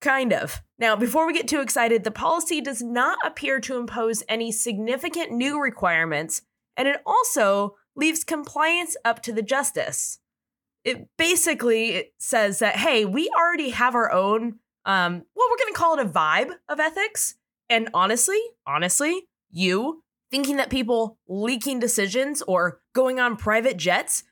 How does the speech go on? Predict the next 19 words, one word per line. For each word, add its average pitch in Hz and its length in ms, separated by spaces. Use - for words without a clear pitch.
with 220 180
people 247 320
who 214 120
have 180 220
business 254 400
before 214 320
the 202 120
courts, 240 400
if 180 160
you 269 200
think 427 240
that's 294 260
anything 277 460
other 254 240
than 247 160
highly 269 480
ethical, 302 540
then 214 420
that's, - 400